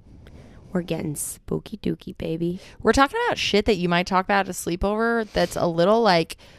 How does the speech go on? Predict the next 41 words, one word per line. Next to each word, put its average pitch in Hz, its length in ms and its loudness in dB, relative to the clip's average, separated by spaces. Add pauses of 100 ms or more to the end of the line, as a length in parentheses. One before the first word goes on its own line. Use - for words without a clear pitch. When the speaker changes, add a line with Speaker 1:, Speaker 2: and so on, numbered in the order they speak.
(240)
Speaker 2:
"What 147 140 -4
do 170 80 -4
you 214 100 -2
believe - 500 -6
in?" - 360 -8
Speaker 1:
Yeah. 190 260 2 (400)
We're 277 80 10
getting 294 240 10
a - 20 12
little, 494 460 10 (300)
as 240 100 8
I 226 160 10
like 226 160 6
to 247 80 0
call 240 240 6
it, 247 160 0 (160)
woohoo. 190 600 10 (420)
<laughs> - 320 -12
Speaker 2:
Okay, 247 360 8
Cami, 214 440 0 (220)
this 214 180 0
is 277 140 4
so 180 360 4
fucking 185 460 2
pure. 165 380 -4 (680)
Lately, 226 760 2 (680)
okay, 180 440 0
you 220 140 2
know 240 120 8
the 262 100 4
term 269 320 2
woo-woo 196 640 10
where 185 220 4
it's - 200 -4
like, 175 240 4
okay, 196 280 6
somebody's, 185 460 2
like, 180 140 4
woo-woo. 190 560 6
They're, 170 140 2
like, 165 180 -2